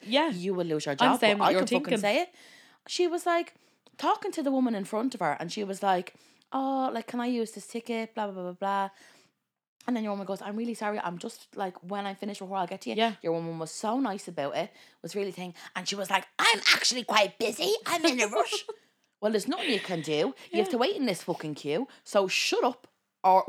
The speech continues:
Speaker 2: walk home.
Speaker 1: Yeah. People are just,
Speaker 2: Yeah,
Speaker 1: just
Speaker 2: I
Speaker 1: rude.
Speaker 2: just can't be in jobs la-, like, like
Speaker 1: Yeah,
Speaker 2: that.
Speaker 1: like, that's why I left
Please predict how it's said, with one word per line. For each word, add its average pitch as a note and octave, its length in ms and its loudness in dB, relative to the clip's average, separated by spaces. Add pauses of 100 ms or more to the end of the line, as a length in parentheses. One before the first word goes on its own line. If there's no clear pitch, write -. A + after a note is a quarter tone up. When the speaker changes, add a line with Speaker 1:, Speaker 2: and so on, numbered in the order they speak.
Speaker 2:
walk F3+ 280 0
home. C3+ 260 -4 (120)
Speaker 1:
Yeah. G3 220 -2 (720)
People G3 200 -6
are E3 80 -2
just, - 320 -12
Speaker 2:
Yeah, D3 180 8
Speaker 1:
just A2+ 60 6
Speaker 2:
I E3 60 8
Speaker 1:
rude. F3+ 80 6
Speaker 2:
just G#3+ 160 -4
can't E3 260 -6
be D3 200 0
in D#3+ 320 -6
jobs D3 500 -2 (260)
la-, C#3 220 -6 (220)
like, C3+ 420 -6 (840)
like G3+ 120 2
Speaker 1:
Yeah, G3+ 260 6
Speaker 2:
that. - 100 -10
Speaker 1:
like, F#3+ 340 2
that's A#3+ 240 2
why B3+ 140 4
I A3+ 120 4
left G3+ 360 -2